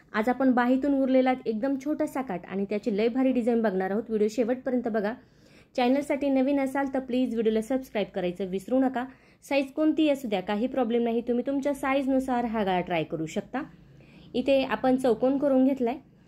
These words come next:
आणि, अ, या ठिकाणी तुम्हाला हवा असेल तेवढा उंचीचा गळा तुम्ही घेऊ शकता. आता गळ्याचा आकार देण्यासाठी आपण या ठिकाणी वरती तीन इंचावर खूण केली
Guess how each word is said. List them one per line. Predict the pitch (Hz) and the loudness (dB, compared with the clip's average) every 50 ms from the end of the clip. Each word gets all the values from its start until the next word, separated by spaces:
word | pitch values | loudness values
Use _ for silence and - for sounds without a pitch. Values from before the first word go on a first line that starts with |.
| - - - | -20 -14 -8
आणि, | 196 202 208 214 214 214 208 208 | -4 -2 0 2 2 2 2 0
अ, | 214 - - - 196 | 0 -2 -4 -2 0
या | 208 240 262 | 2 2 2
ठिकाणी | 262 302 262 277 269 262 | 0 -2 -2 0 0 0
तुम्हाला | 269 277 269 277 277 277 | 2 0 0 2 0 0
हवा | 247 247 269 269 277 269 | 0 0 0 0 0 -2
असेल | 269 269 294 262 247 | 0 0 -2 0 2
तेवढा | 262 254 254 254 | 2 2 4 4
उंचीचा | 240 220 214 202 214 - 202 | 4 2 2 0 -2 -4 -4
गळा | 180 175 185 175 170 | -4 -2 -2 -2 -4
तुम्ही | 165 - 165 175 220 311 349 | -4 -4 -6 -6 -6 -6 -8
घेऊ | 196 190 240 226 196 | -4 -2 0 0 0
शकता. | 180 - 190 175 - - 123 123 - - _ _ _ _ _ _ _ _ - | 0 -4 -8 -12 -12 -14 -16 -18 -18 -20 _ _ _ _ _ _ _ _ -12
आता | 175 175 208 | -8 -6 -6
गळ्याचा | 180 202 196 202 190 190 - 196 185 | -4 -2 -2 -2 -2 -4 -6 -12 -14
आकार | 190 - - 175 175 - 254 262 285 | -14 -12 -12 -12 -8 -2 0 0 2
देण्यासाठी | 247 269 262 262 262 262 262 277 254 240 - 247 240 240 247 | 4 4 4 4 4 2 0 -2 -4 -4 -2 -4 -4 -4 -6
आपण | - - 190 190 - 208 202 190 | -6 -6 -8 -8 -4 -4 -4 -4
या | 190 185 | -4 -4
ठिकाणी | 202 208 - 190 175 175 220 302 - - - - - - _ - | -6 -6 -4 -4 -2 -2 -2 -2 -2 -6 -12 -20 -20 -20 _ -4
वरती | 202 202 208 208 202 | -4 -2 -2 -2 -4
तीन | 196 220 233 254 285 | -2 0 0 2 2
इंचावर | 285 285 262 294 285 269 277 262 262 | 2 0 0 0 0 -2 -2 -2 0
खूण | 269 262 240 | 0 0 0
केली | 220 226 202 196 254 | 2 0 0 0 -2